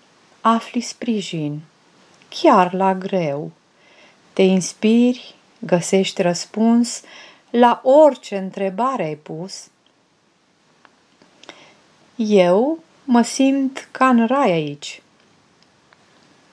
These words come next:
printre gânditori, sfetnici. Nici o profesie căutată nu e atât de bogată.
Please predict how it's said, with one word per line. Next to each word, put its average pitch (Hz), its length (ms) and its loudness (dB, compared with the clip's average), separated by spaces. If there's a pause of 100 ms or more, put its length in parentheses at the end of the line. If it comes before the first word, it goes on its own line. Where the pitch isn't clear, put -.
(440)
printre 170 360 0
gânditori, 156 880 0 (720)
sfetnici. 208 1080 2 (1120)
Nici 247 400 0
o 294 100 6
profesie 262 920 0
căutată 175 880 -2 (440)
nu 220 440 2
e 190 280 2
atât 208 680 -2
de 170 200 -6
bogată. 156 760 -2